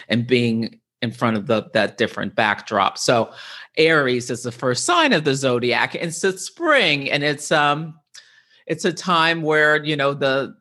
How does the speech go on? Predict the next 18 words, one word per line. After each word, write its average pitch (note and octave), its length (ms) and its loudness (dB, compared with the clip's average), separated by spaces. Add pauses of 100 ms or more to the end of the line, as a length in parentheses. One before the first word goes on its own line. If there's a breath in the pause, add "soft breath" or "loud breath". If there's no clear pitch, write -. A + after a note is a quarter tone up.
the C3+ 100 -2
weather D3+ 420 2
gets D3+ 320 -2
warmer C#3+ 480 0
in C#3 100 0
the C#3 100 2
Northern C#3 440 0
Hemisphere C3+ 760 -2
and B2 180 -6
people E3+ 380 -6
come D3+ 260 -4 (120)
out D#3 440 2
and C3+ 180 0
there's C3+ 220 0
this, C3+ 220 -4
all D3 160 2
this D3 320 -2
enthusiasm C#3+ 1300 0